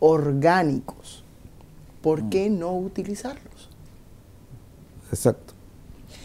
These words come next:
Speaker 1: Hay es que encontrar, como, como vuelvo y hago hincapié, a que nosotros los profesionales del área de la salud nos unamos más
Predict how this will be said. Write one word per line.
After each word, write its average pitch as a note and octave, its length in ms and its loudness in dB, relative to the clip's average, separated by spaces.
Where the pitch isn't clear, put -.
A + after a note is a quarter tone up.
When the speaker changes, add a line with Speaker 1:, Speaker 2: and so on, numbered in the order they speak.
Speaker 1:
Hay G3+ 240 8
es C4 100 2
que B3+ 140 0
encontrar, C4 640 4
como, D3 300 -2
como D3+ 420 6
vuelvo D3+ 500 8
y E3 120 6
hago E3+ 240 6
hincapié, F3+ 520 4
a - 180 0
que E3 100 6
nosotros A3 520 8
los C4 140 6
profesionales - 1080 -2
del C3+ 260 4
área F3+ 220 8
de G3 100 4
la G3 120 6
salud G3+ 340 2
nos F3 420 0
unamos G#3+ 640 4
más A#3+ 400 0